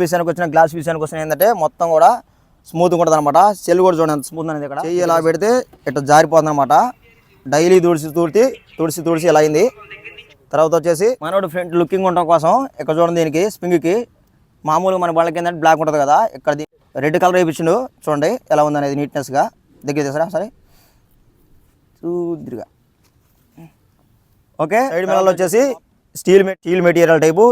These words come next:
ఈ ఫినిషింగ్ అనమాట. ఇది వచ్చేసి కేరళ, కేరళ టైపు చూసారా అంత స్టైల్గా ఉన్నాయి అనేది. స్ప్రింగ్ టైప్ వచ్చేసి ఇలా పైకి మూవ్ అయినాయన్నమాట. తర్వాత వచ్చేసి లోపలికి వెళ్దాం, సీలింగ్ ఎలా ఉందని చూద్దాం దా. ఫస్ట్ వచ్చేసి సీలింగ్ వచ్చేసి ఫ్రంట్ సీట్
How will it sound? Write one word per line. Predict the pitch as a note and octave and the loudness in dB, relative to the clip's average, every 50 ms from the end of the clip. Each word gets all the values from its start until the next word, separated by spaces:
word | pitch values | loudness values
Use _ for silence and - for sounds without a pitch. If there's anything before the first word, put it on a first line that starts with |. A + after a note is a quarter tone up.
| - - - D3+ | 2 -2 -4 -4
ఈ | D3+ C#3 | -4 -4
ఫినిషింగ్ | - - - D3 F#3 F3+ E3 | -6 -8 -8 -6 -4 -4 -2
అనమాట. | D#3+ D3+ C#3+ C3 D#3 F#3 G#3+ F3+ | -2 0 2 4 4 4 2 2
ఇది | D#3 D#3+ | 0 0
వచ్చేసి | D#3+ E3+ F3 D#3 G#3 A#3+ C#4 - _ _ _ _ _ _ C3+ C3 B2+ _ - | 0 0 0 2 2 2 2 0 _ _ _ _ _ _ -20 -20 _ _ 0
కేరళ, | E3 E3+ F#3 F#3+ F#3+ F3 - - _ _ _ | 2 4 4 6 6 4 4 2 _ _ _
కేరళ | - D#3+ F3 F#3 F3 D#3 E3+ | 2 2 4 6 4 4 4
టైపు | E3 C#3+ D3+ F3+ A#3+ C4 - _ _ _ _ _ _ _ | 2 2 2 0 0 -2 -4 _ _ _ _ _ _ _
చూసారా | - E3+ E3+ F3 E3 E3 | -6 0 2 2 2 2
అంత | D#3+ D3 E3 D#3+ - - _ _ _ _ _ _ _ _ _ _ _ - | 2 2 2 2 2 0 _ _ _ _ _ _ _ _ _ _ _ 0
స్టైల్గా | - E3 F3+ F3+ F3+ | 2 4 4 6 4
ఉన్నాయి | F3+ F3 F3 | 4 4 4
అనేది. | E3+ F3+ G3+ A#3+ C4 B3+ - _ _ - | 4 4 4 4 2 0 -4 _ _ -18
స్ప్రింగ్ | - - D#3+ E3+ F3+ F3 F3+ | -6 -4 -2 -2 4 6 6
టైప్ | F#3 E3+ F3 | 6 6 6
వచ్చేసి | F3+ D#3+ F3 E3+ D3+ A3 C4+ C4 - _ _ _ _ - D3+ | 4 4 2 2 2 2 0 0 -2 _ _ _ _ -2 0
ఇలా | D3+ C#3+ C#3+ | 0 2 2
పైకి | E3+ E3+ E3 E3 | 2 2 2 2
మూవ్ | D#3+ E3 E3 | 2 2 2
అయినాయన్నమాట. | E3 D#3+ D#3 D3 C#3 D3+ F3 A3+ C4 - _ _ _ _ _ _ _ _ _ _ _ _ _ _ _ _ _ _ _ - | 2 0 0 0 2 2 2 0 0 -6 _ _ _ _ _ _ _ _ _ _ _ _ _ _ _ _ _ _ _ 0
తర్వాత | D#3+ F3 F3+ E3+ F#3 | 2 2 4 4 2
వచ్చేసి | F3 F3+ F#3 F3 E3 | 2 2 2 4 6
లోపలికి | E3 E3+ E3+ E3 E3+ | 6 6 6 6 6
వెళ్దాం, | E3+ D#3+ D#3+ F#3 A3+ A#3 G#3 - | 6 6 6 4 4 0 0 2
సీలింగ్ | F3+ F3+ F3+ F3 E3+ | 2 2 6 8 8
ఎలా | E3 E3+ E3+ | 8 8 8
ఉందని | E3+ E3 D#3 D#3 | 6 4 4 2
చూద్దాం | D#3 D3 D#3 F#3 A#3+ B3+ - _ _ - - C3 | 2 2 2 0 0 -2 -8 _ _ -12 -8 -8
దా. | B2 - _ _ _ _ _ _ _ - | -8 -8 _ _ _ _ _ _ _ -10
ఫస్ట్ | D#3 D#3 - - | -10 -6 -6 -6
వచ్చేసి | F#3 E3 G3 E3+ - - | -4 -4 -4 -4 0 0
సీలింగ్ | F3 F3+ F3+ F3 F3 | 0 2 4 4 4
వచ్చేసి | D#3 E3+ E3+ D#3 G3+ E3 | 4 4 2 2 2 2
ఫ్రంట్ | E3+ F3 F3 D#3+ E3 F3 A3+ F#3 F#3+ - _ _ _ _ _ _ _ _ _ _ _ _ _ _ _ - - | 4 2 4 6 6 6 6 4 0 -4 _ _ _ _ _ _ _ _ _ _ _ _ _ _ _ -20 -10
సీట్ | - - E3+ G3 F#3 | -4 0 2 2 4